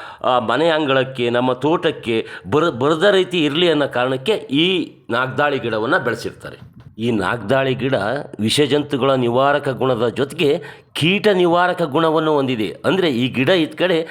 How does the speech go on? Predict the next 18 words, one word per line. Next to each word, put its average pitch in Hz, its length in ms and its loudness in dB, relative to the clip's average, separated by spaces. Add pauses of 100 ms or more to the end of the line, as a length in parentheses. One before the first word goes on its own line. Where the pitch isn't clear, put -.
(140)
ಯಾವ 139 380 2
ಕೀಟಗಳು 190 560 0
ಕೂಡ 185 200 0
ಸುಳಿಯೋದಿಲ್ಲ. 120 800 -2 (520)
ಹೀಗೆ 147 320 2
ಕೀಟ 147 360 -2
ನಿವಾರಕ, 98 800 -2
ವಿಷಜಂತುಗಳ 147 680 0
ನಿವಾರಕ 113 520 0
ಗುಣದ 95 380 -4
ಜೊತೆಗೆ 139 500 0 (280)
ಈ 127 160 4
ನಾಗ್ದಾಳಿ 139 540 0
ಗಿಡ 123 140 0 (360)
ಒಂದು 127 460 0
ಶಕ್ತಿಯುತವಾದಂತಹ 190 1500 -2
ಔಷಧೀಯ 180 460 2
ಸಸ್ಯವಾಗಿದೆ. 87 720 -4